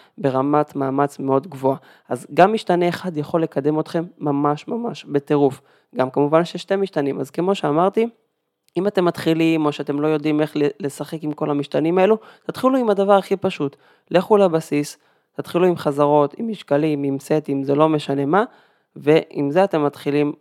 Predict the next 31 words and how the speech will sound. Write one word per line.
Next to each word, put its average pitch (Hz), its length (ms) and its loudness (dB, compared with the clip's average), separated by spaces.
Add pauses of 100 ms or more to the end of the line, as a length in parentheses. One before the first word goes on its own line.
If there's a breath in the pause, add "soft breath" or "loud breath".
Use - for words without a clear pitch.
(140)
להתחיל 135 460 -4
לרוץ. 135 460 -2 (240)
עכשיו, 147 260 2
אני 147 120 0
חייב 180 260 0
לציין 160 520 0 (360 soft breath)
שחזרות 151 760 -2
ומשקל 160 480 0
זה 143 120 -2
משהו 151 260 -2
שיחסית - 1080 -8
יותר 147 380 -2
קל 143 280 2 (460 soft breath)
לספוג 143 540 0
אותו 143 340 -2 (120)
בתוך 143 280 -4
התוכנית 139 400 -6
אימונים 139 340 0
מבחינת 135 480 -4
נפח, 202 400 2
כי 143 100 -8
אפשר 156 220 0
לעלות 147 280 2
גם 139 140 -2
במשקלים 143 560 -2
ממש 143 320 -2
קטנים. 156 420 -4
לי 147 140 0
למשל 143 400 -2
בסטודיו 143 460 0
יש 143 260 0